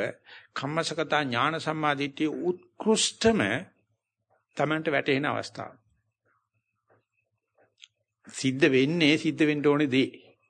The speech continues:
අපි දවසේ පැය විසිහතරක, විසිතුනකුත් විනාඩි පනස් පහක් පිස්සු කෙලිමේ. ඒකේ ප්‍රශ්නයක් නැහැ. ඒක විනාඩි පහක් දෙන්න ශරීරයට ශරීරේ වාඩි වෙලා ඉන්න දෙන්න. ඇවිදින්න දෙන්න. බත් කනකොට බත් කන හැටි බලන්න.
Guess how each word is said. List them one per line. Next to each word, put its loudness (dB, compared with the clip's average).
අපි 2
දවසේ 6
පැය 6
විසිහතරක, 4
විසිතුනකුත් 0
විනාඩි 0
පනස් 0
පහක් 0
පිස්සු 0
කෙලිමේ. 2
ඒකේ -2
ප්‍රශ්නයක් 0
නැහැ. -2
ඒක -4
විනාඩි -2
පහක් 2
දෙන්න -2
ශරීරයට -2
ශරීරේ 0
වාඩි 0
වෙලා 2
ඉන්න 0
දෙන්න. 0
ඇවිදින්න 2
දෙන්න. 0
බත් 0
කනකොට 2
බත් 2
කන 0
හැටි 0
බලන්න. 2